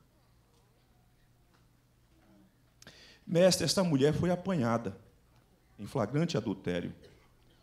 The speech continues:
E na lei nos mandou Moisés que tais mulheres sejam apedrejadas. Tu, pois, que dizes?" Isto diziam eles, tentando-o para, para terem de que o acusar.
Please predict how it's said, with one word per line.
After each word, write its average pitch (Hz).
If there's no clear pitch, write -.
E -
na 180
lei 160
nos 185
mandou 185
Moisés 123
que -
tais 117
mulheres 131
sejam 170
apedrejadas. 98
Tu, 226
pois, 110
que 226
dizes?" 165
Isto 175
diziam 170
eles, 143
tentando-o 165
para, 147
para 120
terem 135
de 123
que 180
o 131
acusar. 98